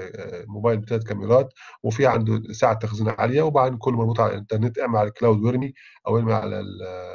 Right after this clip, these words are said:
الجوجل درايف وارمي الحاجة بتاعتك، وبالتالي هو وف-، وفر،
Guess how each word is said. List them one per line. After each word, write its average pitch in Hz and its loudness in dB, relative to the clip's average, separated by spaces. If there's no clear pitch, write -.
الجوجل 117 4
درايف 113 2
وارمي 113 0
الحاجة 107 -4
بتاعتك، 110 -6
وبالتالي 123 -6
هو 110 2
وف-، 110 -6
وفر، 120 0